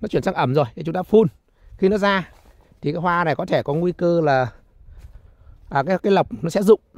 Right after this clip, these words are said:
và nó không rụng gì nữa, nó hạn chế. Còn hoa sẽ phát triển. Còn chúng ta không phun thì hoa, hoa lộc lộc mà ấm lên là chuyển thành lộc. Đấy, như thế thôi. Mình làm nhiều video rồi. Đây, cây này rậm lắm các bạn ạ, nhìn này.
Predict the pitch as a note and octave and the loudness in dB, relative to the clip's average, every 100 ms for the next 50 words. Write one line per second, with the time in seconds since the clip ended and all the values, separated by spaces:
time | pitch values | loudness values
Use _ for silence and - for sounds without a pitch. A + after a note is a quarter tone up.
0 | - - D3 C#3+ G3 E3 G#3+ - F3 E3 | -18 -2 0 0 -2 2 4 4 0 -2
1 | G#3 G#3+ G3+ C#3+ E3+ G#3 - _ _ _ | -2 -4 -6 0 2 2 -4 _ _ _
2 | - C3+ D#3+ D#3+ - G3 F#3+ A#2+ - - | -6 0 0 0 -2 -2 2 2 0 -14
3 | _ _ _ D3+ C#3 E3+ F#3 G3+ G#3+ F#3+ | _ _ _ -6 -4 -2 -2 2 6 4
4 | - _ _ - _ _ - D#3 D#3+ F3 | 2 _ _ -20 _ _ -8 -6 -2 -2
5 | F3+ E3+ C3+ D3 C#3 C#3+ E3 G#3+ E3+ E3+ | -2 -2 0 -2 -2 -2 0 0 0 0
6 | D#3 A#2+ C3 C3+ - - B2 C#3+ D#3 F3 | -2 -2 -2 -2 -4 -16 -10 -6 -4 -6
7 | - - _ _ _ _ _ _ _ _ | -8 -18 _ _ _ _ _ _ _ _
8 | _ _ - C#3 C3+ C#3 C3 E3 E3 D#3 | _ _ -4 -2 0 2 2 4 4 4
9 | C#3+ - - C#3 D3+ C3 C3+ C3+ F#3+ G#3+ | 2 -2 -4 0 2 2 0 0 -2 -2
10 | D#3+ B2 A#2 A2+ G#2 | -2 -4 -4 -8 -10